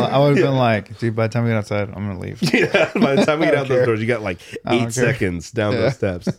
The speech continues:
Speaker 2: <clears throat> But we walked out, and then he explained, like, "Yeah, this lady was walking around. Apparently, she was the other part of the case."
Speaker 1: Damn.
Speaker 2: And so they had to call it a mistrial. I was like, "Fuck, I didn't even know it."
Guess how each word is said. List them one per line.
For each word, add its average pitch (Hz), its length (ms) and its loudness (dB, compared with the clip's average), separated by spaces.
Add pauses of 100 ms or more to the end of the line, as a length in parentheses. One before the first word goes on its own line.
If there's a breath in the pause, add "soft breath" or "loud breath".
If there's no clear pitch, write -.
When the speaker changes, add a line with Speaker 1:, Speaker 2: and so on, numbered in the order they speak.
(140)
Speaker 2:
<clears throat> - 460 -12
But 113 80 0
we 120 120 2
walked 110 320 0
out, 110 160 2
and 98 80 -4
then 92 80 -4
he 107 120 0
explained, 92 440 -6
like, 76 160 -12
"Yeah, 87 140 -6
this 80 200 -12
lady 82 180 -8
was 78 140 -14
walking 78 280 -14
around. 78 240 -12
Apparently, 76 420 -14
she - 160 -20
was 76 160 -20
the 73 100 -20
other 73 220 -20
part 78 160 -20
of 69 60 -20
the - 80 -20
case." 85 340 -16 (520 soft breath)
Speaker 1:
Damn. - 180 -12
Speaker 2:
And 76 260 -12
so 73 140 -14
they 71 140 -14
had 78 120 -14
to 78 60 -20
call 76 180 -14
it 71 60 -16
a - 20 -16
mistrial. 76 400 -12 (180)
I - 20 -14
was 87 100 -10
like, 78 120 -14
"Fuck, 82 440 -14
I 120 40 -12
didn't 131 160 -8
even 110 160 -8
know 123 200 -2
it." - 60 -8